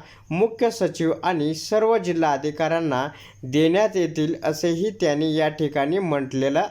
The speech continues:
आहे. पीक विमा योजनेला पर्याय शोधण्यासाठी कृषी आयुक्तेच्या अध्यक्षतेखाली एक अभ्यास समिती स्थापन केली आहे. ही समिती इतर राज्यांमधील आणि पीक विमा योजना नसलेल्या राज्यांमधील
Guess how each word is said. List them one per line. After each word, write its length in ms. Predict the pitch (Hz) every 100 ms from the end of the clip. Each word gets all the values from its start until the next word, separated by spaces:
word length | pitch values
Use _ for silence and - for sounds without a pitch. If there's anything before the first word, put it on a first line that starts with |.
| -
आहे. 480 | 127 131 131 117 104 - - - - - - _ - - -
पीक 240 | 214 233 233
विमा 260 | 190 175
योजनेला 640 | 165 165 160 160 156 151 151
पर्याय 440 | 175 160 151 170 202
शोधण्यासाठी 1000 | - 165 147 147 139 147 190 170 131 135 - - -
कृषी 300 | 170 175 233 233
आयुक्तेच्या 840 | - 156 156 151 156 151 151 156 -
अध्यक्षतेखाली 1040 | 147 143 151 147 147 151 143 185 175 135 139 - -
एक 220 | 165 196 - 143
अभ्यास 420 | 147 170 220 -
समिती 420 | 175 147 147 190
स्थापन 480 | 190 160 143 156 151
केली 300 | 147 147 147
आहे. 380 | 143 135 127 110 - - -
ही 220 | - 226
समिती 540 | 226 196 165 156 151 170 165
इतर 320 | 151 147 214
राज्यांमधील 800 | 190 139 139 143 151 185 139 123 131 - -
आणि 320 | - 185 156 147 151
पीक 240 | 214 220
विमा 260 | 220 185 160
योजना 460 | 151 156 151 151 151
नसलेल्या 600 | 147 143 175 190 202 202
राज्यांमधील 800 | 175 147 151 147 175 165 123